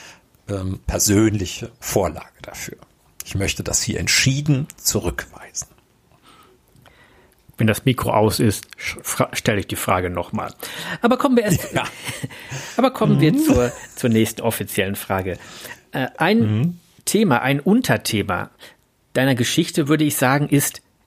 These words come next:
Speaker 2: Ernüchterung. Ne, Sigi bereut den Nadelstich, den er im besoffenen Kopf durchgeführt hat, als er wieder nüchtern ist und fürchtet sich vor der Rache seiner Frau im Jenseits.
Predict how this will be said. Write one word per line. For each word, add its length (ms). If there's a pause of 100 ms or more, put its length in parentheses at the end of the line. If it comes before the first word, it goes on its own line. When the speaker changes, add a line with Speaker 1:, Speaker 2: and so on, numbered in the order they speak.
(120)
Speaker 2:
Ernüchterung. 880 (640)
Ne, 100
Sigi 380
bereut 420
den 100
Nadelstich, 800
den 220
er 260 (400)
im 140
besoffenen 520
Kopf 220
durchgeführt 640
hat, 240 (880)
als 180
er 80
wieder 140
nüchtern 400
ist 320
und 200
fürchtet 400
sich 200
vor 160
der 180
Rache 260
seiner 260
Frau 340
im 120
Jenseits. 840